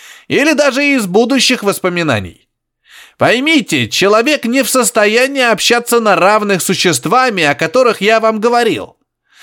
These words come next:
Их просто невозможно увидеть, их как бы нет. Вот почему я выбрал вас, Гарри. Вы обладаете неким даром.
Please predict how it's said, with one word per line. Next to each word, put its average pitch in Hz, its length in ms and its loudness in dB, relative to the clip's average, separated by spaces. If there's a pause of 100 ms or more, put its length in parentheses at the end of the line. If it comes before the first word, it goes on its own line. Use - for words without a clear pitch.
(240)
Их 175 320 -2
просто 165 380 0
невозможно 185 640 0
увидеть, 269 540 0
их 139 200 -2
как 175 200 0
бы 254 100 0
нет. 285 400 -2 (840)
Вот 220 360 0
почему 180 360 0
я 214 300 2
выбрал 262 400 2
вас, 262 320 0
Гарри. 143 480 -2 (580)
Вы 226 300 2
обладаете 220 800 2
неким 226 520 0
даром. 202 480 -2